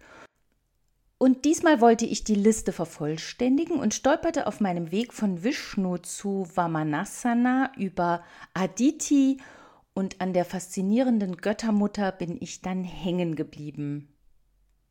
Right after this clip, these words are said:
Denn schon ihr Name hat es in sich für mich. Aditi bedeutet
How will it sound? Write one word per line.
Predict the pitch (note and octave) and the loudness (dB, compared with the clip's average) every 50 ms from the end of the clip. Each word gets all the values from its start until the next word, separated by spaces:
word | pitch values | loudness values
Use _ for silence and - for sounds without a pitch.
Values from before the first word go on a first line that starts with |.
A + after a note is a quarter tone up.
| _ _ _ _ _ - | _ _ _ _ _ 0
Denn | - F#3+ G3+ G#3+ | 2 4 4 4
schon | G3+ - A3 G3+ | 2 2 0 0
ihr | - - F#3 | 0 0 0
Name | F#3 F3 E3 G3 G#3+ A3 G#3+ | 0 2 4 4 4 4 4
hat | G3 F3 - | 2 0 -4
es | - - - | -4 -8 -6
in | - F#3 G3 F#3+ | -4 -2 -2 -2
sich | D#3 D3 C#3 C#3 - - | -2 -2 -4 -4 -6 -6
für | - D#3 | -6 -4
mich. | D3 D3+ D3+ D#3 - - - - - - - - - - | -2 -2 -4 -6 -8 -16 -20 -20 -18 -18 -20 -20 -14 -4
Aditi | - F#3 G3+ - - A3 B3+ C#4 C4+ - G#3 F#3+ F3+ | -2 -2 -2 0 0 0 0 0 0 -2 -6 -4 -6
bedeutet | E3 E3 E3 E3 - E3 E3 E3+ F3+ F3 - - E3+ E3 - | -4 -6 -6 -4 -2 0 0 0 0 -2 -4 -8 -8 -8 -10